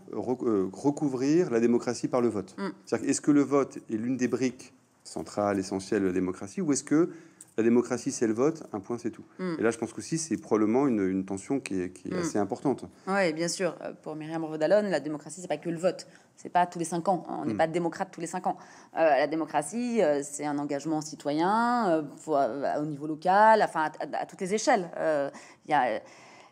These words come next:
Speaker 2: il y a un travail, euh, de, il y a un engagement démocratique. Euh, c'est, c'est vrai que c'est très intéressant, euh, que la démocratie, et c'est quelque chose aussi qui se perd, hein, ça participe de cette fatigue, euh,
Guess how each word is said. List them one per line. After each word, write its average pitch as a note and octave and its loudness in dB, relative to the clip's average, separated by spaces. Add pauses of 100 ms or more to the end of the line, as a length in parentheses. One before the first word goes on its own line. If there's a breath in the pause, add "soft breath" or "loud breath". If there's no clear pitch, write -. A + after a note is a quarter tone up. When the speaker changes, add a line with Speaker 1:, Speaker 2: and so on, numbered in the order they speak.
Speaker 2:
il G2+ -16
y C#3 -6
a C3 0
un C#3 -2
travail, A3 6
euh, D3+ -2
de, B2+ -10
il C3 -12
y D3+ -4
a C3 -2
un C#3 -2
engagement F#3+ 4
démocratique. E3 -2
Euh, C3+ 0
c'est, - -2
c'est - -6
vrai G#3+ 4
que - -8
c'est G3+ -6
très F3+ -4
intéressant, F#3 2
euh, D#3 0
que D3+ -8
la D#3 2
démocratie, E3 -2
et E3 -4
c'est E3 -10
quelque D#3+ -4
chose F3 -8
aussi F3+ -10
qui A3 -12
se - -14
perd, B3 4
hein, G3 -2
ça F#3+ -6
participe A3 -2
de F#3+ -4
cette F3 -4
fatigue, E3+ -6
euh, C#3+ -2